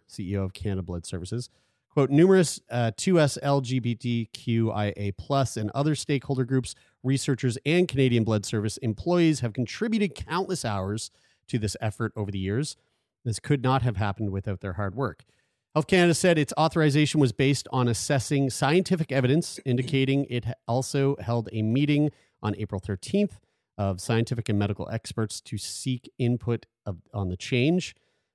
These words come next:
Uh, the ban has been in place since early nineteen nineties when it was seen as a way of protecting the blood supply from contamination with H I V.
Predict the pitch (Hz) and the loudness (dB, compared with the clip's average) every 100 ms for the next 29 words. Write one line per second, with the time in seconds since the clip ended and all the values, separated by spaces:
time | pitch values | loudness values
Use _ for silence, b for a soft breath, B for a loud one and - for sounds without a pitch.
0 | _ 113 110 107 123 113 175 208 190 160 | _ 0 2 0 0 2 4 6 4 4
1 | 175 156 170 156 - 127 - 151 147 135 | 4 4 2 2 0 -2 -2 0 4 2
2 | 131 117 113 123 123 95 107 - 107 104 | 2 0 2 2 2 0 -4 -2 -2 0
3 | 101 - 113 117 107 101 - 127 131 127 | -4 -4 -8 -4 -4 -4 -2 2 2 0
4 | 113 107 101 101 101 - 101 - 107 117 | -2 -2 0 0 -2 -6 -10 -8 -8 -6
5 | 104 110 95 98 104 - - 95 95 98 | -4 -6 -4 -6 -6 -10 -6 -4 -4 -8
6 | 92 104 90 98 90 90 87 - 85 85 | -8 -8 -6 -6 -4 -4 -6 -10 -12 -12
7 | 82 78 82 127 | -12 -12 -6 -4